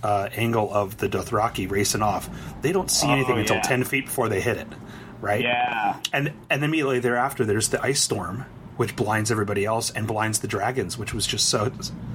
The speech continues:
Speaker 1: we were complaining about not enough strategy before, but look at that, you know? <laughs>
Speaker 2: Yeah, yeah,
Speaker 1: So,
Speaker 2: absolutely.
Speaker 1: but also the fact that, um,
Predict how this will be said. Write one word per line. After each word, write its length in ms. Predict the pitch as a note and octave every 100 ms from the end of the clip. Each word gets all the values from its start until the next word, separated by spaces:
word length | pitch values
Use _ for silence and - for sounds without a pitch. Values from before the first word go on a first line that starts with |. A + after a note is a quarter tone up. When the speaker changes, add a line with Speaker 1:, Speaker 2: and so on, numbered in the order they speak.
| - -
Speaker 1:
we 100 | D3
were 60 | D#3
complaining 420 | C#3+ B2 D3 D3
about 180 | A#2 A2
not 140 | A2+ A#2
enough 180 | A2+
strategy 460 | G2 - A2+ A#2+ A2
before, 320 | F#2 F2 G2
but 160 | F2+ G2+
look 120 | A#2
at 60 | G2
that, 240 | A2 -
you 60 | - A2+
know? 100 | A2+ E3 - G#3 -
<laughs> 100 | - D3+ - -
Speaker 2:
Yeah, 440 | E3 D#3 C3 A#2+ G#2+
yeah, 320 | B2 C3+ B2+
Speaker 1:
So, 160 | B2 D#3+
Speaker 2:
absolutely. 300 | B2 A2 C3 - - - - - - - - _ _ - - -
Speaker 1:
but 100 | D#3+
also 300 | G3 G#3 F#3
the 120 | C#3
fact 280 | B2 C#3 C#3+
that, 180 | B2+ -
um, 320 | A#2 G#2+ G2+